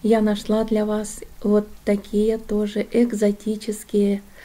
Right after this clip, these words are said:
садики у людей, экзотические дворики и фонтан. Посмотрите, какая прелесть. Это всё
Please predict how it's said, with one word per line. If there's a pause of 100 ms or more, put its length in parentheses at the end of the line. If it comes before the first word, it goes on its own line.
(380)
садики
у
людей, (260)
экзотические
дворики (680)
и (100)
фонтан. (280)
Посмотрите,
какая
прелесть. (920)
Это
всё